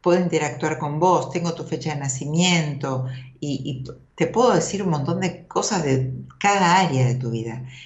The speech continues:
pero así no, así no. Y aparte ten en cuenta eso, ojo, porque hay de todo en, en, en esta vida. No le des el poder al otro, como siempre digo, lo tenés vos.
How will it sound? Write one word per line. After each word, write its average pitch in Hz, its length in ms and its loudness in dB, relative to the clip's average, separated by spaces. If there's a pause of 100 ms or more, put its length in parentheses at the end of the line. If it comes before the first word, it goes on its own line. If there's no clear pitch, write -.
(160)
pero 220 180 0
así 240 320 -2
no, 214 400 -4 (400)
así - 320 -2
no. 190 320 2 (300)
Y 185 100 2
aparte 226 360 4
ten 196 180 -2
en 202 120 -6
cuenta 202 400 2
eso, 147 720 0
ojo, 233 720 2 (100)
porque - 720 -2 (600)
hay 196 120 2
de 185 120 0
todo 131 320 4
en, 123 300 2
en, 120 640 -2
en 127 120 6
esta 127 280 8
vida. 117 420 2 (840)
No 156 200 2
le 180 100 4
des 175 220 4
el 165 100 0
poder 143 300 2
al 135 160 2
otro, 131 280 0
como 117 200 -4
siempre 120 400 -4
digo, 101 320 -4
lo 107 120 -2
tenés 127 320 8
vos. - 600 2